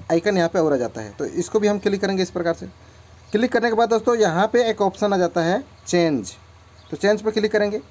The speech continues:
और जो video मैंने वहाँ पे जिस video, जिस topic पे मैंने video बना रखा है उसी का thumbnail मैं यहाँ पे लगा दूँगा। तो इसको click करना है और ऊपर यहाँ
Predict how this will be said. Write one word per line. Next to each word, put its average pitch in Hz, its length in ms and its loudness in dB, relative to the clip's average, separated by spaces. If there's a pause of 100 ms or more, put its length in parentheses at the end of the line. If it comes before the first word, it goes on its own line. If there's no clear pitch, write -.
(320)
और 143 100 0
जो 175 180 4
video 226 260 2
मैंने 220 200 4
वहाँ 190 180 4
पे 208 560 2
जिस 156 200 -6
video, 165 300 2
जिस 175 200 -2
topic 202 280 -2
पे 339 80 4
मैंने 202 180 0
video 180 240 4
बना 202 180 2
रखा 170 260 0
है 190 180 2 (720)
उसी 180 220 2
का 240 280 4
thumbnail 185 340 2
मैं 208 100 4
यहाँ 175 140 4
पे 170 100 0 (240)
लगा 143 260 2
दूँगा। 123 160 -4
तो 139 100 0
इसको 196 180 0
click 226 220 -2
करना 226 200 2
है 254 140 -2
और 208 200 2
ऊपर 208 300 2
यहाँ 175 180 4